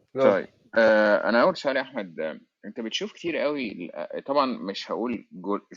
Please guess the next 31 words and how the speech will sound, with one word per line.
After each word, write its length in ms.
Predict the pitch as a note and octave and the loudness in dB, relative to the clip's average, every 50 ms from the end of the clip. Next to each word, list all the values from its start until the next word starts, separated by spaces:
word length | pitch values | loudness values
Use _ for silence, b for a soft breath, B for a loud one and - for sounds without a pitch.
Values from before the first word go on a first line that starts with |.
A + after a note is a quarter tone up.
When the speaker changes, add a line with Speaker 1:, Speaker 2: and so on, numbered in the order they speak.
| - G2 | -8 -6
Speaker 2:
جلهم، 680 | G2+ G2 G2+ G2+ G#2+ A#2 A#2 F#2+ E2+ E2 F2+ F#2+ G2 - _ _ _ _ - | -4 -4 -4 -2 -2 -2 -2 -2 -8 -10 -10 -12 -14 -16 _ _ _ _ -14
أو 300 | C2 C#2+ C#2 A1+ - _ _ | -12 -12 -12 -14 -18 _ _
يعني 260 | - G1+ G1+ - - _ _ _ _ _ | -20 -20 -20 -20 -20 _ _ _ _ _
عشان 200 | - - E2 D#2+ | -20 -18 -14 -14
ما 80 | D#2 | -14
نبقاش، 520 | - - - - - - - - - - C2+ | -10 -10 -10 -8 -8 -8 -6 -6 -8 -8 -8
آه، 500 | B1+ A1+ G#1 G#1 G1+ G1+ G1+ G1+ G1+ G1+ _ | -8 -8 -8 -8 -10 -10 -12 -14 -16 -18 _
مبالغين، 540 | - C#2+ C#2 D#2 D2 C#2 D#2 F#2 A2 B2+ - _ _ _ _ _ _ _ _ _ _ _ _ - | -18 -12 -12 -10 -10 -10 -10 -10 -12 -12 -14 _ _ _ _ _ _ _ _ _ _ _ _ -16
بس 120 | G3 - - | -16 -14 -6
كتير 180 | - A3 B3 | -2 0 0
قوي 100 | A#3 B3 | 2 0
من 60 | A#3+ | 0
اللادينيين 440 | A3+ F#3+ D3+ C3 A#2+ A#2 A#2+ C#3 F#3 | 0 0 -2 -2 -2 -4 -4 -4 -2
العرب 420 | F#3 D3 A#2+ C#3 F3+ F3 B2 - - | -2 0 0 0 -2 -4 -6 -10 -14
إحنا 160 | - A2+ G#2 | -20 -18 -14
شايفين 520 | - - F#2+ - - D3+ F3+ G#3 F3+ D3 | -12 -12 -12 -12 -10 -8 -8 -8 -8 -6
يعني 260 | A2 G#2+ G#2 G2+ F#2+ | -6 -6 -6 -6 -8
م-، 120 | F2+ D2+ - - - - | -10 -12 -14 -14 -16 -16
يعني، 440 | E2 E2+ D2+ C#2+ C#2+ - - - - - - - - | -14 -14 -16 -16 -18 -18 -20 -20 -20 -20 -20 -20 -18
يعني، 340 | - C#2+ E2 E2 D#2+ D2 - _ _ _ - | -14 -12 -12 -12 -12 -16 -18 _ _ _ -12
آه، 440 | C2+ D2+ D#2 D#2 D2 C#2+ C2+ B1 - _ _ _ | -12 -10 -10 -10 -10 -10 -12 -14 -16 _ _ _
بالذات 320 | - G2+ F2 G#2+ C#3+ F3+ | -14 -10 -4 -2 -2 -2
في 100 | - - | -2 -6
موضوع 280 | C3+ A2 F#2+ F#2+ A#2+ D3 | -4 -2 -2 0 0 0
القضية 200 | A#2 E2+ F#2+ A#2 | 0 0 -2 -4
الفلسطينية، 720 | C3+ - _ G#2 - - - - E2+ G#2 C#3 C#3+ C3+ C3 _ _ _ _ _ _ _ _ _ _ _ _ _ _ _ _ _ _ _ _ _ _ _ _ _ _ _ - | -4 -6 _ -12 -12 -12 -14 -12 -12 -12 -12 -14 -16 -18 _ _ _ _ _ _ _ _ _ _ _ _ _ _ _ _ _ _ _ _ _ _ _ _ _ _ _ -12
آه، 40 | |
للأسف 460 | - G3 G#2+ - - - G#3 - F3 D#3+ | -8 -6 -4 -4 -4 -4 -4 -6 -12 -12
الشديد 300 | C#3+ - - E3 F#3 F3+ | -12 -10 -10 -10 -6 -4
موقفهم، 840 | D3+ B2+ A2+ - - E3 - - - - D#3 D3+ D3 C#3+ B2 - _ _ _ D#2 | -4 -4 -4 -6 -10 -10 -10 -10 -10 -8 -8 -8 -8 -10 -12 -14 _ _ _ -10
آه، 400 | D#2+ D2+ D2+ C#2+ C#2+ C#2 - | -10 -8 -8 -8 -8 -8 -10